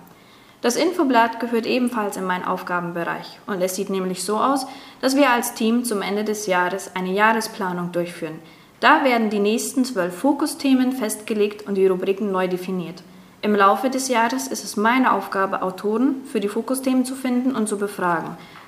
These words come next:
Auch gewisse Rubriken stehen unter meiner Verantwortung.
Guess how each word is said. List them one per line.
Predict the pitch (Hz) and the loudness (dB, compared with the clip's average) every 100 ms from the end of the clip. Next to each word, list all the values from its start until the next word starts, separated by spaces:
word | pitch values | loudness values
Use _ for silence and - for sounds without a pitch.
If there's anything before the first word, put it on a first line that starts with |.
| - | -2
Auch | 262 269 | 0 2
gewisse | 262 254 277 302 | 4 4 4 2
Rubriken | 269 233 240 240 | 4 2 2 0
stehen | 233 202 202 | 2 2 0
unter | 202 202 | -2 -2
meiner | 185 180 180 | -2 -2 -4
Verantwortung. | 190 175 170 - 135 139 - | -4 -6 -6 -8 -10 -10 -12